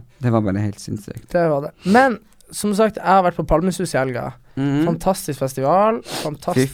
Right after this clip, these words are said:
Speaker 1: faen til en bil du fikk kjøre ned med.
Speaker 2: Ja,
Speaker 1: Satan!
Speaker 2: den var kul. Jeg fikk jo, eh, jeg fikk jo låne bilen til Superdry Norge, som er en sånn hellakkert, eh, Superdry-bil. En, eh, Mini Cooper.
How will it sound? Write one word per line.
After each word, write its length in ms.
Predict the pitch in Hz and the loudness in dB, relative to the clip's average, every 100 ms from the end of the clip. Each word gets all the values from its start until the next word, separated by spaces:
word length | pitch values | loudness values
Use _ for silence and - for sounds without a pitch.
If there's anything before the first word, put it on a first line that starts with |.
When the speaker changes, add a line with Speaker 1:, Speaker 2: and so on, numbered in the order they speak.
| - | 2
Speaker 1:
faen 300 | 185 220 110 | 6 6 4
til 140 | 104 98 | 0 0
en 80 | |
bil 220 | 104 98 90 | 2 2 0
du 100 | 92 | -4
fikk 180 | 92 - | -8 -8
kjøre 220 | 92 82 | -4 -2
ned 240 | 85 76 | -2 -2
med. 200 | 65 - - | -2 -4 -2
Speaker 2:
Ja, 220 | 180 175 | 2 2
Speaker 1:
Satan! 720 | 135 - 185 202 190 190 180 | 0 -2 0 2 2 2 2
Speaker 2:
den 220 | 185 208 | 2 2
var 100 | 220 | 0
kul. 360 | - - 143 135 | -2 -4 -4 -4
Jeg 160 | 143 156 | -4 -4
fikk 340 | - 170 - 156 | -4 -6 -4 -2
jo, 100 | 151 143 | 0 2
eh, 340 | 135 135 135 - | 2 2 0 -2
jeg 80 | 160 | -8
fikk 240 | - 165 | -8 -8
jo 60 | 151 | -4
låne 340 | 151 151 139 135 | -2 0 -2 -2
bilen 300 | 156 151 131 | -2 -2 -6
til 140 | 135 | -10
Superdry 540 | - 170 175 151 135 127 | -8 -6 -6 -4 -2 -2
Norge, 520 | 135 151 170 196 226 - - - | -2 -2 0 0 0 -8 -20 -18
som 180 | - 151 | -6 -4
er 40 | |
en 100 | 143 | -2
sånn 140 | 139 139 | -4 -8
hellakkert, 920 | - 151 160 165 165 - 151 117 - | -4 0 2 0 -2 -2 -2 -2 -8
eh, 200 | 196 147 139 | -8 -6 -4
Superdry-bil. 880 | - 151 - 160 160 147 175 214 233 - _ - | -6 -6 -4 0 0 0 0 0 -2 -12 _ -8
En, 240 | 151 147 139 | -4 -2 0
eh, 340 | 135 131 143 | 0 0 -2
Mini 640 | 151 151 170 147 135 131 | -4 -2 -2 -4 -6 -8
Cooper. 500 | 143 160 160 220 226 | -8 -8 -6 -2 -2